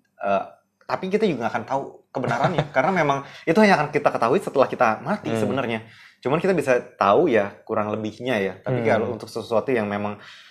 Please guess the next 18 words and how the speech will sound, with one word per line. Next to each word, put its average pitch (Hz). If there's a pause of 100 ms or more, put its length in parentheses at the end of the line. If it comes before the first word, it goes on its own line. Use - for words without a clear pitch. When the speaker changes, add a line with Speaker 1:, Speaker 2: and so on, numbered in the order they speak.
(100)
Speaker 1:
agak, 101 (340)
eh, 107
sensitif 120
dan 101 (680)
nggak 110
bisa 113
dibuktikan 110
ya 160
kita 139
nggak 151
perlu 98
berdebat 92 (200)
terlalu 98
Speaker 2:
Iya. 104
Speaker 1:
jauh, 110
dan 101
kita 107
ya 127